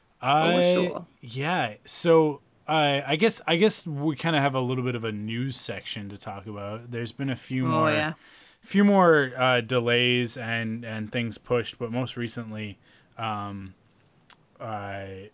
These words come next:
Speaker 1: I, w-, the, the situation with Marvel and Disney is still a little bit, uh, unclear. We don't really know what's happening with Black Widow. We know it's been delayed, but we haven't gotten a, a new date for it yet.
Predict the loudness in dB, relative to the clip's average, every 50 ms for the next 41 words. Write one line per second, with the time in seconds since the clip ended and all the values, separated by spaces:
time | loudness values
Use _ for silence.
0 | _ _ -12 -10 -8 -8 -8 -8 -10 -10 -12 -14 -10 -6 -6 -6 -6 -8 -12 -16
1 | -14 -12 -8 2 6 6 6 6 6 2 0 0 0 0 -4 0 2 2 2 2
2 | 2 0 -2 -2 -2 -2 0 0 0 0 2 2 0 0 0 -2 -6 -6 -8 -8
3 | -8 -8 -8 -8 -8 -6 -6 -6 -6 -6 -8 -8 -8 -6 -6 -4 -4 -4 -4 -4
4 | -4 -4 -4 -4 -6 -8 -10 -12 -12 -12 -12 -10 -10 -10 -10 -10 -10 -12 -12 -12
5 | -16 _ _ _ _ _ _ _ _ _ _ _ _ _ _ _ _ _ _ _
6 | _ _ _ _ _ -20 -20 -20 -20 -20 _ _ _ _ -12 -12 -12 -12 -14 -12
7 | _ -8 -8 -6 -8 -10 -12 -14 -16 -18 _ _ _ _ _ -20 -20 -20 -20 _
8 | _ _ _ 0 0 2 2 0 -2 -4 -4 -2 -2 0 0 0 -2 -2 -2 -2
9 | -2 -2 -2 -2 -2 -2 -2 -2 -2 -2 -4 -4 -6 -4 -2 -2 -2 -2 -6 -8
10 | -8 -8 -10 -10 -12 -12 -14 -18 _ _ _ _ -20 _ _ _ -4 -2 0 0
11 | 0 -2 -6 -6 -6 -6 -4 -2 0 2 2 2 2 2 2 0 2 2 0 0
12 | 0 2 2 0 0 0 -2 -2 -2 -4 -2 -2 -2 -2 -2 -4 -4 -2 -2 -2
13 | -2 -4 -6 -8 -8 -10 -12 -10 -8 -6 -6 -4 -6 -8 -8 -8 -10 -10 -12 -14
14 | -12 -8 -6 -4 -4 -4 -4 -6 -6 -6 -8 -10